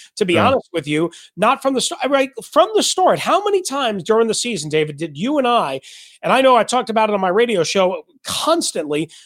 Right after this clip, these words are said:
Speaker 1: we all thought they were going for a veteran quarterback. Well, if you're going
Speaker 2: Right.
Speaker 1: for a veteran, bigger name quarterback, you know it's gonna cost you at least thirty million dollars. And actually, of the, the bigger name quarterbacks, I guess they got the one at the biggest discount, I guess, right?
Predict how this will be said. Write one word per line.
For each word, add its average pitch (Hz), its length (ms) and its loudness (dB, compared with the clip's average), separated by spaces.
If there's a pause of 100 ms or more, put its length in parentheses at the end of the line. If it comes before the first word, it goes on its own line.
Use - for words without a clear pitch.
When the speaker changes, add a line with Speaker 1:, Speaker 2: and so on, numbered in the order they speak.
(160)
Speaker 1:
we 302 160 4
all 427 380 6
thought 320 220 4
they 185 120 0
were 175 140 2
going 165 320 2
for 160 220 0
a 139 40 -4
veteran 147 400 0
quarterback. 151 500 -2
Well, 285 120 2
if 269 140 -2
you're 277 100 -6
going 370 240 2
Speaker 2:
Right. 190 80 -4
Speaker 1:
for 339 160 0
a 175 60 -4
veteran, 220 600 0
bigger 262 280 0
name 254 240 2
quarterback, 240 560 -2 (260)
you 226 160 -2
know 370 220 4
it's 427 100 -4
gonna 381 200 -2
cost 359 360 -2
you 294 80 0
at 240 160 -8
least 302 300 -2
thirty 262 240 2
million 269 340 0
dollars. 294 400 2
And 180 100 -2
actually, 233 560 -2 (380)
of 247 240 4
the, 214 380 4 (120)
the 151 140 0 (160)
bigger 220 300 4
name 240 260 6
quarterbacks, 233 640 -2
I 147 80 -4
guess 175 340 0
they 247 140 0
got 240 200 0
the - 60 -4
one 214 260 0
at 254 120 -2
the 175 80 -6
biggest 208 420 -2
discount, 180 640 -4
I 151 80 -2
guess, 208 480 -2
right? 202 320 -2